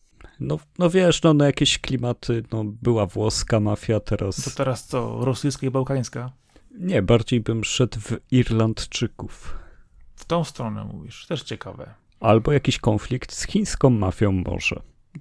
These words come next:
Speaker 1: bo, bo to jest
Speaker 2: U, tu
Speaker 1: też bardzo fajny motyw.
Speaker 2: Może tak, ale obawiam się, że jeżeli chcieliby sprzedać tę,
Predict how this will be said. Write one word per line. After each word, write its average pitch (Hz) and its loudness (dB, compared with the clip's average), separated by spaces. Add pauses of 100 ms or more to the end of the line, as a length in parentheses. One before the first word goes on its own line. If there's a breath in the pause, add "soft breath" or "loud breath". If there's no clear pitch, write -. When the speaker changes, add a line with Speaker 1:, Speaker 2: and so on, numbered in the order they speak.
Speaker 1:
bo, 120 -6
bo 110 -4
to - -4
jest 127 -2
Speaker 2:
U, 101 -8
tu 101 -10
Speaker 1:
też 139 0
bardzo 98 -6 (640 loud breath)
fajny 95 -4 (200)
motyw. - -8 (280)
Speaker 2:
Może 147 -8
tak, 131 -8
ale 120 -8
obawiam 120 -8
się, 127 -12
że 117 -8
jeżeli 117 -8
chcieliby 117 -8
sprzedać 120 -10
tę, 123 -8